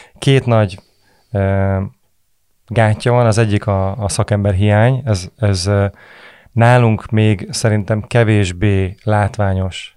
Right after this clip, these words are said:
mint Nyugat-Európában. Ott minden, ö, hogyha, ö,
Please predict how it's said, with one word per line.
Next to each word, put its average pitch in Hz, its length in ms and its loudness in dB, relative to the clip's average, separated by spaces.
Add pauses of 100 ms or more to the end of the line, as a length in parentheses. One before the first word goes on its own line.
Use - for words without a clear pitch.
mint 101 280 -2
Nyugat-Európában. 104 1120 -4 (600)
Ott 101 120 -4
minden, 101 580 2
ö, 95 480 -4 (400)
hogyha, 98 520 -8 (640)
ö, 95 260 -8